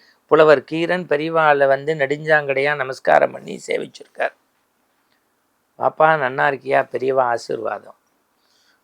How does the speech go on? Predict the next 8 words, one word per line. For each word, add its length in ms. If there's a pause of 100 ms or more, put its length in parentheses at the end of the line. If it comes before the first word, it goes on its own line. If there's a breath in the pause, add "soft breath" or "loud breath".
உடனே 200
பெரியவா 460
கல்கண்டு, 560
புஷ்பம், 600 (160)
வில்வம்லாம் 560
கொடுத்து, 360
குங்குமம் 440
கொடுத்து, 540